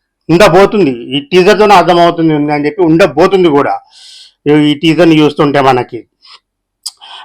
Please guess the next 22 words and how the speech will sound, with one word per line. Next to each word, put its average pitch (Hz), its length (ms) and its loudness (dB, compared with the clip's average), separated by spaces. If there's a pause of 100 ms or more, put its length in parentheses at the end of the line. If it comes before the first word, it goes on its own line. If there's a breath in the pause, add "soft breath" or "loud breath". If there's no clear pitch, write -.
(100)
And 139 220 -2
బాలకృష్ణ 151 500 0
గారి 160 180 4
ఆ 139 240 4 (520)
లుక్ 143 320 -6
ఉంది 175 160 2
చూసిరా, 147 680 0
అమ్మో, 147 800 0 (440 soft breath)
నిజంగా 185 680 2
శివుడి 170 400 0
ఉగ్రరూపం 170 1120 0
దాల్చి 160 800 0
అలా 151 720 2
నడుచుకుంటూ 165 440 -4
వస్తే 160 380 -4
ఎట్లా 156 320 2
ఉంటుందో, 151 380 -2
స్టార్టింగ్ 147 360 -4
ఇటరేషన్లో 143 680 -8 (420 loud breath)
హిమాలయాల్లో 147 600 2
అలా 135 420 2
ఐస్ 135 400 -10